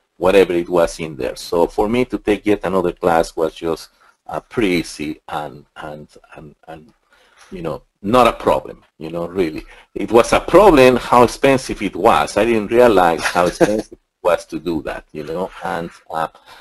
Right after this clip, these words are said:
I don't think that, that, uh, it really hit me until, uh, several years late, you know, it says, you know,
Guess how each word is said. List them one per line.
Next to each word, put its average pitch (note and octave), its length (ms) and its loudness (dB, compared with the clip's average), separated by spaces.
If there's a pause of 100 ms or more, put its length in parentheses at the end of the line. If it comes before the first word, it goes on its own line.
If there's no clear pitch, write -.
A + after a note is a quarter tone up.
(160)
I F3 160 2
don't F#3 160 4
think F3+ 200 -2
that, C#3 320 6
that, A2 380 2
uh, G2+ 200 0
it B2 140 2
really C3 180 0
hit B2+ 340 -4
me A#2+ 200 -2
until, F#2 560 -4 (320)
uh, F2+ 260 -4
several A#2 420 4
years D3 320 4
late, - 380 -6
you - 180 -4
know, F#2+ 120 -2
it G2+ 120 -6 (120)
says, - 200 -8
you C#3+ 100 -4
know, C#3+ 240 2